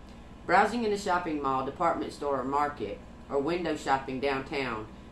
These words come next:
may be a prompt for you to review your op-, op-, opportunities. The particular items on sale may narrow down the dream's meanings. If you are buying clothes, you're seeking protection,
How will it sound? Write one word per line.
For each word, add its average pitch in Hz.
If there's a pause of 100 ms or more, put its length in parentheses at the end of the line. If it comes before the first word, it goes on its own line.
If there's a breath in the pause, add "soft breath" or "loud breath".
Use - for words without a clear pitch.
(140)
may 175
be 185
a 170
prompt 190
for 190
you 175
to 156
review 143
your 165
op-, - (120)
op-, -
opportunities. 156 (1200 loud breath)
The -
particular 220
items 185
on 170
sale 165
may 143
narrow 160
down 147 (340 loud breath)
the 151
dream's 175
meanings. 113 (420 loud breath)
If 160
you 208
are 220
buying 196
clothes, 151
you're 151
seeking 180
protection, 156